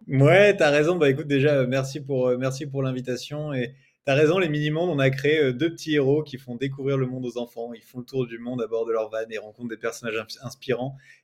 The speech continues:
Et on les suit avec, euh, des jouets, mais on fait des jouets en plastique recyclé, entièrement fabriqués en France, des magazines, des jeux de société. Et demain, un premier dessin animé, des aires de jeu partout en France. Bref, vraiment tout un univers autour des enfants.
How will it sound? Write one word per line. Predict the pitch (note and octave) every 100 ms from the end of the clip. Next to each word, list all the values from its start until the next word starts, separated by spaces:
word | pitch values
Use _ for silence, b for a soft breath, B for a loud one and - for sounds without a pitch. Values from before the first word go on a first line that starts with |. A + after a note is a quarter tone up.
| -
Et |
on | A#2+
les | B2
suit | A#2+ D3
avec, | C3+ C3 C3+
euh, | B2
des | A#2 C3+
jouets, | B2+ C3 C3 C#3
mais | B2
on | A2+
fait | A2+
des |
jouets | A2 A2+
en |
plastique | A#2+ A#2+ C3 C3+
recyclé, | C3+ C#3 C#3 C#3+ C#3
entièrement | C3 B2+ B2
fabriqués | C3 B2+ B2+
en | C3 C3
France, | C#3 C#3 C3
des | A#2
magazines, | B2 C3+ C3+ C3 C3+ C3+
des | B2+ B2
jeux | B2+
de |
société. | - B2 C3 C3+ C#3+ B B B _
Et | B2
demain, | B2+ C3 C#3+ C3+
un | A#2+
premier | - C3+ D3
dessin | C#3+ C#3+
animé, | C#3+ C#3+ C#3+ C#3
des | C3 A#2
aires | B2+
de | B2+
jeu | B2+ C3+
partout | C3+ C3 C3+
en |
France. | C3 C3+ B2+
Bref, | A#2 B2
vraiment | A#2+ B2 D3+
tout | C#3+ F#3+
un | D3+
univers | C#3 C3+ C3 B2+
autour | B2
des | A#2+ A#2
enfants. | - C#3